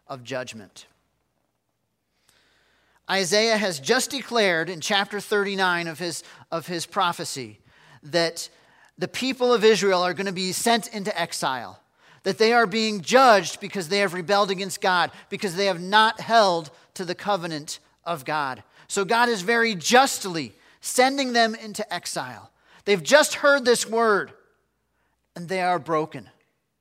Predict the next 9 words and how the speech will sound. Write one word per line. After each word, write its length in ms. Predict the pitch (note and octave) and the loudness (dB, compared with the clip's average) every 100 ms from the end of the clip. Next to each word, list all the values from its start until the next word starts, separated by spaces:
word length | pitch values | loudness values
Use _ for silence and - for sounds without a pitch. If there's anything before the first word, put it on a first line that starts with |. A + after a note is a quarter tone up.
| _ _ _ _ _ _ _ | _ _ _ _ _ _ _
And 140 | - G#3+ | -10 -6
into 320 | C4+ E4+ D#4 D#4 | -2 -2 -2 -2
this 200 | D4 - | -2 0
brokenness, 920 | A#3 B3+ B3+ G#3+ D#3 A#2 - - - _ _ _ _ _ _ _ | 2 2 2 -6 -8 -12 -14 -16 -18 _ _ _ _ _ _ _
God 400 | F3+ A3 A#3 A#3+ F3+ | -8 -4 0 0 0
speaks. 840 | - - G#3 D3 - - - - _ _ _ _ _ _ _ _ _ _ _ _ _ _ _ _ - - | -8 -8 -10 -10 -12 -12 -12 -16 _ _ _ _ _ _ _ _ _ _ _ _ _ _ _ _ -20 -16
In 140 | - G#3 | -10 -6
chapter 400 | - B3 B3+ C4+ | 0 0 0 -4
forty, 400 | - A#3+ A3 | 0 2 2